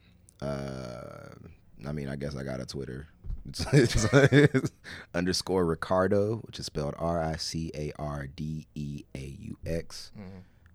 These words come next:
Speaker 1: Um, you can find me on Spotify, Apple Music, and all that other stuff. YouTube, just Richard Daniel, or R D F and D Music on YouTube. Um, and yeah, man, that's, that's pretty much. Oh, SoundCloud is important. SoundCloud dot com slash Richard Daniel Raps.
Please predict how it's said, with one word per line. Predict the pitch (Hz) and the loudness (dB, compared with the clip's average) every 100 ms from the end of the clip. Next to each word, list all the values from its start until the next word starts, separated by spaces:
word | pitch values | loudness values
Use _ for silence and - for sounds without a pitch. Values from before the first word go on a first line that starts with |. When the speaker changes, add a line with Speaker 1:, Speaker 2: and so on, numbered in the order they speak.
| - | -12
Speaker 1:
Um, | 69 69 67 67 71 | -10 -8 -10 -10 -8
you | 80 | -8
can | 78 | -4
find | 76 76 | -4 -2
me | 76 | -2
on | 71 | -2
Spotify, | - 71 73 73 73 71 69 67 65 | -2 -2 -4 -4 -6 -6 -6 -8 -8
Apple | 65 67 | -10 -10
Music, | 67 64 65 - | -10 -10 -12 -12
and | 64 | -12
all | 62 | -10
that | - | -10
other | - - | -12 -8
stuff. | - - - - _ _ _ _ | -8 -8 -12 -14 _ _ _ _
YouTube, | 73 73 76 71 71 71 - | -4 -2 -4 -4 -4 -6 -10
just | 80 71 | -8 -8
Richard | 67 73 67 60 | -6 -6 -6 -6
Daniel, | 67 65 64 67 - - - | -4 -4 -6 -12 -16 -20 -6
or | 78 - | -2 2
R | 80 | 2
D | 78 73 | 2 -2
F | 71 | -4
and | 69 | -6
D | 71 64 | -6 -6
Music | 71 71 69 - 65 | -6 -6 -8 -10 -12
on | 65 | -10
YouTube. | 62 65 - 69 69 - - - - - - - | -10 -12 -8 -8 -8 -10 -16 -20 -20 -20 -20 -12
Um, | 65 62 62 71 - _ - _ - | -10 -10 -12 -14 -18 _ -20 _ -6
and | 87 | -4
yeah, | 98 - | -2 -4
man, | 76 80 80 - | -4 -4 -6 -8
that's, | 85 82 | -8 -8
that's | - | -8
pretty | - 78 | -6 -6
much. | 71 - 101 | -6 -6 2
Oh, | 87 | 2
SoundCloud | - 95 78 73 71 | 2 0 0 -4 -6
is | 76 | -10
important. | 71 73 76 - | -12 -8 -8 -6
SoundCloud | - 87 92 92 85 | -2 -2 0 0 0
dot | 78 - | -2 -4
com | 85 80 78 | -4 -4 -6
slash | 73 73 69 | -8 -10 -10
Richard | 69 69 | -12 -12
Daniel | 71 65 65 | -10 -10 -8
Raps. | 64 87 - - | -6 -6 -6 -10